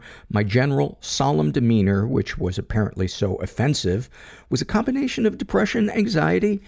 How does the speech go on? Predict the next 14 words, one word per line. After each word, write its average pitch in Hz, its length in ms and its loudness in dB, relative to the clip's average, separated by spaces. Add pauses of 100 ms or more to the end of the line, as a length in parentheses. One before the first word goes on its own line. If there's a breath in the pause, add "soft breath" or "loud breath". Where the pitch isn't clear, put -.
(160 loud breath)
and 170 220 2
neurodivergence." 185 1080 0 (1700 loud breath)
Um, 113 1040 0
how - 340 0
have, 143 240 0 (180)
have 127 200 0
your 156 220 2
experiences 127 680 -2
affected 110 600 -2
you 78 240 -4 (420 soft breath)
and 95 140 0
how 104 140 2
you 104 300 2
view 92 520 2